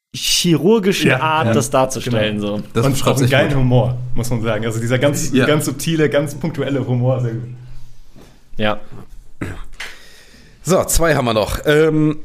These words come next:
Speaker 3: Napoleon, der neue Ridley Scott-Film, Joaquin Phoenix in der Hauptrolle. Schon wieder Vanessa Kirby, die, ähm,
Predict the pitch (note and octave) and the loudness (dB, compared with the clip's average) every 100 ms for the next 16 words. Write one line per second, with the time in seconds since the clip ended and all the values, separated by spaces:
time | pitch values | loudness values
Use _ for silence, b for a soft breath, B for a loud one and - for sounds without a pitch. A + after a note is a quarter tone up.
0 | - B2+ C#3+ D#3 D3+ E3 C3+ A2+ G#2+ A2 | -6 0 2 2 2 2 2 2 2 2
1 | A#2 A#2+ A2+ A2 B2 A#2+ G2+ G2 - - | 2 2 0 0 -4 -6 -6 -6 -8 -8
2 | A#2 - A#2 G#2+ G#2 G#2+ G#2 A#2 - A#2 | -6 -4 -2 -2 -2 -6 -4 -4 -2 -2
3 | G#2+ - G2 G2+ B2 - A#2 A#2 A#2 A2 | -4 -8 -10 -8 -10 -6 -4 -4 -6 -8
4 | - A#2+ C3+ G3 B2 A2+ A#2 A#2+ G#2+ - | -6 -4 0 0 2 0 -4 -4 -6 -6
5 | - C#3+ A#2 A2+ C3 G2+ G2 G2 G2 G2+ | -4 -2 -4 -6 -6 -6 -6 -6 -6 -4
6 | G2 G2 F#2+ | -4 -4 -4